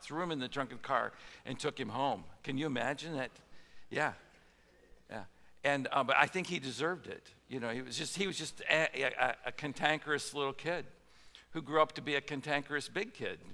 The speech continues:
It makes a difference today. So Doctor Dobson asked Missus Graham, um, "Did you two ever talk divorce?"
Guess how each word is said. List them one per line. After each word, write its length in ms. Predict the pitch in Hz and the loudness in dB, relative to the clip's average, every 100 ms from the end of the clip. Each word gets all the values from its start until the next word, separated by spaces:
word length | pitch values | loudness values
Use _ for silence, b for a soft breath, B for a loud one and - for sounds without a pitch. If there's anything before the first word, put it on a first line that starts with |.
| - | -10
It 240 | 123 120 104 | -8 -8 -6
makes 240 | 131 - | -8 -8
a 40 | 127 | -6
difference 440 | 156 - 107 - | -6 -6 -10 -12
today. 320 | - 95 82 b b b b b b b b - | -10 -8 -8 b b b b b b b b -10
So 160 | - 143 | 0 6
Doctor 280 | 156 151 | 6 6
Dobson 460 | 139 135 135 - 123 | 6 8 6 0 -2
asked 380 | 127 127 120 - - 117 | 2 2 0 -8 -14 -8
Missus 420 | 127 - 117 - | -6 -6 -8 -6
Graham, 420 | - 117 110 104 101 - | -4 -2 -2 -4 -12 -10
um, 360 | 117 107 95 - - - | -6 -4 -6 -10 -16 -12
"Did 220 | 120 123 | -10 -6
you 80 | 135 | -6
two 260 | - 139 | -6 0
ever 220 | 120 123 127 | 0 0 0
talk 340 | 135 120 - - - b b - | 2 2 0 -20 -18 b b -10
divorce?" 640 | 120 95 131 160 - - | -8 -4 -2 -2 -4 -10